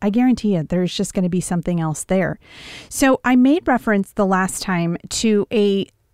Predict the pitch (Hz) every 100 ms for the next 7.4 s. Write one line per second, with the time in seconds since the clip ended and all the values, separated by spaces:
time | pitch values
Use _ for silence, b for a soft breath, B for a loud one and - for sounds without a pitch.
0 | - - 247 254 277 - 226 214 214 190
1 | 185 185 180 202 190 202 196 185 180 -
2 | 175 165 180 - - 269 269 262 - 165
3 | 160 - - B B - 185 214 220 233
4 | - 214 190 185 - - - 190 185 196
5 | - 196 180 165 175 180 170 - - -
6 | - - 175 - 175 165 165 - 170 165
7 | - 156 - -